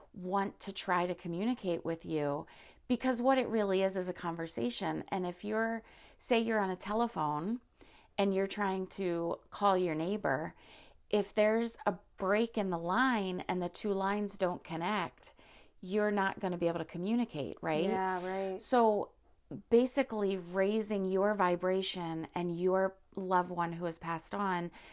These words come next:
Speaker 1: has to come down and lower their bri-, vibration a little bit. So you guys are on more of the same wavelength.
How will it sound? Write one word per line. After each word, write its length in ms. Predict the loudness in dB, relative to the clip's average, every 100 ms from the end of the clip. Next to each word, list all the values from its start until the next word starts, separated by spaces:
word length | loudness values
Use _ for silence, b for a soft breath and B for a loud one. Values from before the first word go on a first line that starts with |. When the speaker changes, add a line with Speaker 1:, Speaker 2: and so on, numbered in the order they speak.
| B
Speaker 1:
has 220 | -4 -4 -4
to 100 | -8
come 320 | -4 -2 0
down 220 | 0 0
and 140 | 0
lower 280 | 2 4 2
their 320 | 4 2 0 -4
bri-, 220 | -4 -4 -4 -4
vibration 500 | -2 -2 -6 -6 -6
a 60 |
little 260 | -2 -2 -2
bit. 440 | -2 -2 -2 -6 B B B B
So 160 | -2 0
you 300 | 2 2 4
guys 340 | 4 4 2
are 160 | 0 2
on 260 | 0 -2 -4 -2
more 340 | 0 2 4
of 120 | 2
the 100 | 0
same 260 | -4 -4 -2
wavelength. 720 | 0 0 0 -2 -2 -4 -10